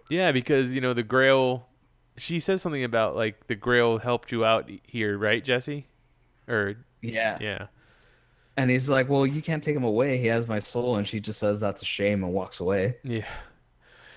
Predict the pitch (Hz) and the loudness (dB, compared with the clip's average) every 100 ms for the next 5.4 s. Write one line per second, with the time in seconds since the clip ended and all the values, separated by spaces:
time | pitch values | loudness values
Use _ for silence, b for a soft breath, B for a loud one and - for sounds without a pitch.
0 | b b - 143 143 135 - _ _ _ | b b 0 2 4 2 -2 _ _ _
1 | _ _ - 151 160 170 175 185 135 139 | _ _ -2 2 2 2 2 2 2 0
2 | 147 165 156 147 139 143 139 _ _ _ | 0 0 0 0 4 4 2 _ _ _
3 | _ _ 139 135 - 131 - 131 156 240 | _ _ 2 2 4 0 2 0 2 2
4 | 196 110 98 - _ _ 135 143 175 156 | 2 0 -4 -18 _ _ 4 4 6 4
5 | 208 202 113 98 | 6 6 4 2